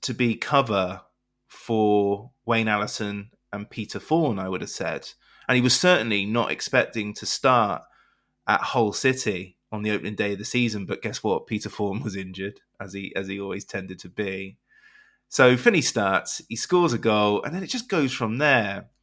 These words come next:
And the cult hero status is spot on, 'cause he obviously had his song, One Stephen Finney, Walking in a Finney Wonderland. And as I've really highlighted so many times, to the point where I, I feel like sometimes I've been a bit disrespectful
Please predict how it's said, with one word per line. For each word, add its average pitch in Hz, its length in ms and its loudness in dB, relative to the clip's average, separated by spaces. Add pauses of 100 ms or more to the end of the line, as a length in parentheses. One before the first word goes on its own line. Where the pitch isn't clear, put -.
(580)
And 135 460 4 (420)
the 143 80 0
cult 156 280 4
hero 139 260 8
status 107 340 2
is 107 80 -2
spot 104 320 -2
on, 123 140 4
'cause 127 100 -8
he 110 60 -2
obviously 98 260 -4
had 101 120 -2
his 101 120 -4
song, 127 480 0
One 110 220 -2
Stephen 101 400 -6
Finney, 120 560 -6
Walking 107 300 -6
in 101 100 -6
a 101 60 -8
Finney 104 260 -4
Wonderland. 104 760 -6 (420)
And 139 360 0 (180)
as 160 160 2
I've 143 200 2 (160)
really 147 300 4
highlighted 107 720 4
so 190 240 0
many 156 140 0
times, 123 340 0
to 107 60 -4
the 107 60 -6
point 120 320 -4
where 104 300 2 (100)
I, 101 160 -2
I 117 40 0
feel 123 220 2
like 107 200 2
sometimes 107 340 -4
I've 101 80 -4
been 107 100 -2
a 101 60 -2
bit 98 200 -4
disrespectful 104 840 -2